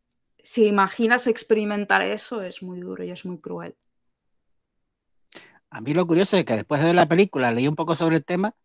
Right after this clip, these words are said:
Speaker 2: y realmente, eh, no es quién eres tú, sino que te miras al espejo y no sa-, y no sepas qué eres tú.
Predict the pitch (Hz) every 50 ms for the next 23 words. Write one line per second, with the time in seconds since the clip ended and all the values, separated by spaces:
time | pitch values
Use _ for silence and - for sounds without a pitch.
0 | _ _ _ _ _ _ _ _ 127 131 131 131 113 120 127 127 143 165 170 -
1 | 214 220 220 202 - - 143 147 143 139 131 127 120 113 98 90 82 82 - -
2 | 104 123 160 226 214 - - 226 226 214 214 196 165 - - 202 220 175 - -
3 | - 123 123 123 - - 117 - 113 110 131 170 208 226 220 220 196 - 214 202
4 | 208 214 214 180 - 202 214 - - 151 165 165 - 214 220 - 190 - - -
5 | 156 131 117 - _ - 113 -